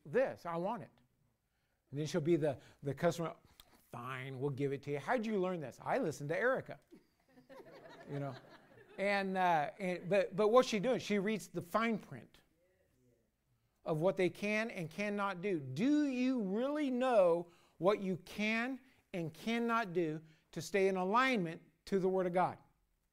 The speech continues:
See, a lot of people know the Bible, but they don't know what they can and can't do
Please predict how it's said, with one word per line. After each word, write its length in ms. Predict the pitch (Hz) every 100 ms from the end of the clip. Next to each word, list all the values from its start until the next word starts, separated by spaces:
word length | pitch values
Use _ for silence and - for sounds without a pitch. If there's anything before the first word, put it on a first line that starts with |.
| _ _ _ _ _ _
See, 180 | - 220
a 80 | 196
lot 280 | 220 311
of 120 | 339 302
people 260 | 269 233
know 340 | 208 208 208 - -
the 100 | 156
Bible, 400 | 180 202 175 131 - _ _ - - _ _ _ _ _ _ _ _ _ -
but 200 | 143 214
they 120 | 214
don't 300 | 208 254 226
know 180 | 233 226
what 260 | 214 214 220
they 140 | 202
can 540 | - 226 226 202 180 - -
and 180 | 170 160
can't 340 | - 220 190
do 240 | 175 170